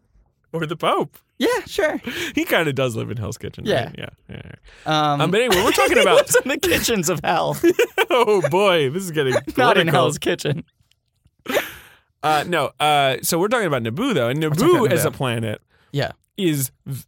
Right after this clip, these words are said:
Speaker 1: the, it, its status is it's the most gorgeous <laughs> place in the world, right?
Speaker 2: Yeah, it all looks like one expensive,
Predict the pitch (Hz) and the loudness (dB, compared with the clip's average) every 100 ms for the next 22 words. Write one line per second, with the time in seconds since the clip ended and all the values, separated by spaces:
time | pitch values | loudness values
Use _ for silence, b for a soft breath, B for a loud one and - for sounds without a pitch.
0 | _ - 110 - 175 180 180 165 - 202 | _ -12 -10 -2 0 0 -2 -2 0 2
1 | 202 208 - 156 147 156 - 160 156 147 | 2 0 0 -2 -2 -4 -2 -2 -2 -2
2 | 135 165 175 160 156 - - 135 120 135 | -2 0 0 0 0 -2 -2 -4 -2 -4
3 | 113 107 117 - - - 135 190 - 220 | -4 -4 -6 -8 -6 0 2 2 2 0
4 | 254 247 240 233 214 190 170 165 180 185 | 2 2 0 0 -2 -2 -6 -2 0 0
5 | 185 180 170 - 160 151 165 151 143 139 | 0 -2 -6 -4 -4 -2 0 0 -2 -8